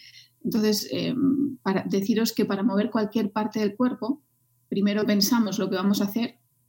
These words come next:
de forma voluntaria, aunque no, aunque no nos demos cuenta, es lo que se llama movimiento voluntario, pensamos lo que vamos a hacer y de eso se encargan los circuitos del cerebro y del resto del encéfalo que llevan ese pensamiento en forma de información o estímulo o impulso nervioso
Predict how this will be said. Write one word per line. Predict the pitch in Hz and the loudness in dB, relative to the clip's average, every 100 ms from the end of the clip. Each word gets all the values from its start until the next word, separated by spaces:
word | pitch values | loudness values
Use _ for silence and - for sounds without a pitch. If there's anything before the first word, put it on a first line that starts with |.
| _ _ | _ _
de | 226 | -10
forma | 208 208 196 | -2 0 0
voluntaria, | 190 196 202 190 208 247 | 2 0 0 0 0 0
aunque | 220 175 180 | -4 -2 -4
no, | 175 185 - | -4 -6 -4
aunque | 202 196 | -4 -2
no | 196 | 0
nos | 220 | 2
demos | 220 208 | 2 0
cuenta, | - 226 196 185 | 0 -2 -2 -6
es | - | -4
lo | 208 196 - | -2 0 0
que | |
se | 202 | 0
llama | 196 190 | 0 -2
movimiento | 190 185 196 | -6 -4 -2
voluntario, | 185 190 190 220 247 254 | 0 -2 -2 0 2 2
pensamos | 202 196 233 220 | 0 0 2 2
lo | - | -2
que | 208 | -2
vamos | 190 196 208 | 0 0 0
a | 226 | -6
hacer | - 277 - - - - _ | -4 -6 -6 -20 -20 -20 _
y | - | -2
de | 233 | 2
eso | 254 294 | 2 2
se | |
encargan | 277 254 262 277 | 0 2 0 2
los | 254 - | 2 0
circuitos | 196 - 214 220 | -2 -2 0 0
del | 208 | 0
cerebro | - 208 214 214 240 226 | 0 0 0 0 0 -2
y | 214 | -2
del | - | -4
resto | 190 202 214 | -2 0 2
del | 196 | 2
encéfalo | 196 202 233 202 196 277 - _ _ _ | 0 0 -2 -2 -4 -4 -6 _ _ _
que | 202 | 0
llevan | 226 240 | 2 2
ese | 247 247 220 | 2 0 -2
pensamiento | 226 220 220 247 247 233 240 - | 0 0 0 2 0 0 -4 -4
en | 233 208 | -6 -4
forma | 202 214 214 | -2 0 0
de | 214 208 | 0 0
información | 202 202 202 196 240 226 | -2 -2 0 0 0 -2
o | 196 | -4
estímulo | 190 208 202 202 202 196 | -4 -2 0 2 2 2
o | 202 | 2
impulso | 196 196 202 208 | 0 0 -2 0
nervioso | 208 233 240 240 254 277 | 0 0 0 0 -2 -4